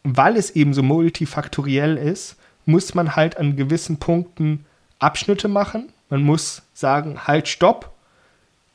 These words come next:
Diese Faktoren, die kann ich erstens direkt beobachten in meinem täglichen Leben.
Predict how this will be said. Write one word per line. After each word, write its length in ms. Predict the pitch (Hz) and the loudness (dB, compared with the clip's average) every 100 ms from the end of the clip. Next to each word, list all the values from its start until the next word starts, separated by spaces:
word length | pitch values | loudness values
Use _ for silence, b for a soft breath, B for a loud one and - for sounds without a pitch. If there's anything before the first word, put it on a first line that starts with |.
| _ _ - | _ _ -2
Diese 400 | 185 190 190 180 - _ _ _ _ _ _ - | 0 6 6 4 -6 _ _ _ _ _ _ -12
Faktoren, 760 | - 160 - - 180 202 208 | 0 0 0 2 4 4 2
die 100 | 170 | -4
kann 200 | - 160 | -2 0
ich 180 | 165 - | 0 0
erstens 380 | 175 175 180 - | 2 2 0 -2
direkt 360 | - 151 156 - | -2 -2 -2 -4
beobachten 560 | 147 185 220 - - | -2 4 2 2 -8
in 100 | 202 | -4
meinem 200 | 147 139 | 0 -2
täglichen 500 | 143 165 - 143 135 | -2 -6 -4 -8 -4
Leben. 320 | 127 147 247 | 0 -2 -2